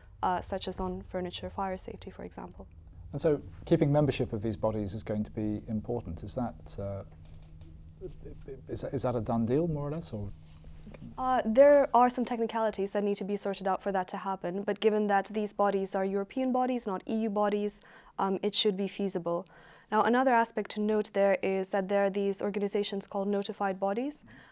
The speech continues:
Speaker 1: and that is what businesses, uh, that is who businesses need to turn to to get conformity assessment checks on their products. Um, now, these are tied in with E U regulation, so it's important that there is a deal to make sure that they can continue doing checks for the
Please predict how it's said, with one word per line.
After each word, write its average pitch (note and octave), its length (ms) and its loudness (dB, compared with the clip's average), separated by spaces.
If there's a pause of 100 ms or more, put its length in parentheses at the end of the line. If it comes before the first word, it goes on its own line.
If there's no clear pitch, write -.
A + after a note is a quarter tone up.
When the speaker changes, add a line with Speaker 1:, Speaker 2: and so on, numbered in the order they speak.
(120)
Speaker 1:
and G#3+ 200 2
that A3 220 4
is G#3 360 2
what G3 380 0
businesses, G3 720 0 (140)
uh, G3 100 0
that G3+ 140 0
is G#3+ 100 -8
who A#3 80 -2
businesses G3+ 420 -2
need G3+ 180 -2
to G3+ 60 -6
turn A3+ 380 -2
to F#3 220 -4
to F#3 120 -8
get F#3+ 280 -2
conformity G3+ 600 -4
assessment F#3 460 -4
checks - 340 -8
on F#3 120 -6
their F#3 100 0
products. - 580 -6 (640)
Um, G3 340 4
now, G#3 160 2
these C4 220 4
are A#3+ 120 4
tied A#3 300 4
in A3 140 4
with A3 160 0
E G#3 60 0
U A3 120 4
regulation, G#3 760 0
so A3 200 0
it's A3 140 -2
important A3 400 0
that G3 140 0
there G#3 120 2
is G#3+ 140 2
a G#3 60 0
deal F#3+ 440 2
to G3 140 -6
make F#3+ 180 -2
sure G3 140 -2
that F#3 160 -2
they G3 100 0
can F#3+ 140 -6
continue G#3 440 -2
doing F#3 300 -2
checks - 560 -4 (400)
for B3 280 4
the A3+ 100 0